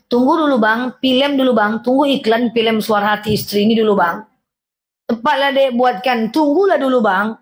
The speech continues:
Ujung-ujungnya pas dibuatkan, kenyak minyak panas, langsung dicoba,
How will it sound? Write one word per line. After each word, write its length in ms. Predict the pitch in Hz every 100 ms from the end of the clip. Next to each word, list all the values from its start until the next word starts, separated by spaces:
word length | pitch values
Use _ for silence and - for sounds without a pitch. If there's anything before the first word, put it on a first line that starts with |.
| 214
Ujung-ujungnya 720 | 226 240 233 220 220 254 269 247
pas 160 | 202
dibuatkan, 640 | 208 208 208 208 - 247 226
kenyak 320 | 220 226 196
minyak 320 | 214 202 190
panas, 560 | 208 208 202 190 - -
langsung 560 | 254 247 220 240 262
dicoba, 560 | 214 208 220 190 202 -